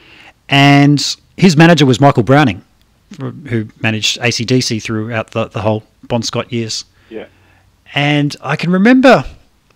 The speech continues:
Speaker 1: there was a, a T V series that came out on the A B C around that time called A Long Way to the Top. And he was featured heavily in that, interviews.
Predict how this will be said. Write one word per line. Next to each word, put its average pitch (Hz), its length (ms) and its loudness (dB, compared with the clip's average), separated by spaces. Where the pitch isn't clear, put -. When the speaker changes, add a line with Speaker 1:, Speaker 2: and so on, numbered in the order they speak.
Speaker 1:
there 160 120 0
was 143 160 -2
a, 147 100 -4
a 139 60 -8
T 220 320 2
V 202 240 2
series 147 340 0
that 127 120 -6
came 127 240 0
out 120 180 0
on 120 60 -4
the 120 100 0
A 117 100 2
B 113 120 -4
C 131 240 2
around 113 180 0
that 110 160 -4
time 110 280 -2
called 117 480 -2
A - 40 -10
Long 120 160 2
Way 117 140 2
to 110 80 -2
the 110 80 -4
Top. - 320 0
And 113 560 -4
he 139 140 4
was - 220 2
featured 139 340 -2
heavily 120 280 0
in 113 80 -2
that, 120 200 0
interviews. 120 580 0